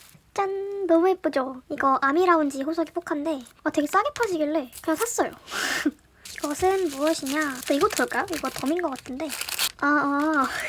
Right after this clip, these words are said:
아, 이거 태영이 컴포즈 홀더를 주셨는데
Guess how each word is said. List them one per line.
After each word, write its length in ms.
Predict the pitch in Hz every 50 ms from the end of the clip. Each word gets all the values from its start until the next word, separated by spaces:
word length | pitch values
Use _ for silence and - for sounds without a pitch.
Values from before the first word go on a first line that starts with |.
| - - - - - -
아, 100 | 285 285
이거 80 | 277 277
태영이 320 | - 370 415 415 370 320
컴포즈 380 | - 392 403 - 466 440 370 311
홀더를 640 | 294 359 392 392 453 453 370 294 285 294 302 294
주셨는데 600 | - - 285 269 262 254 262 277 302 294 294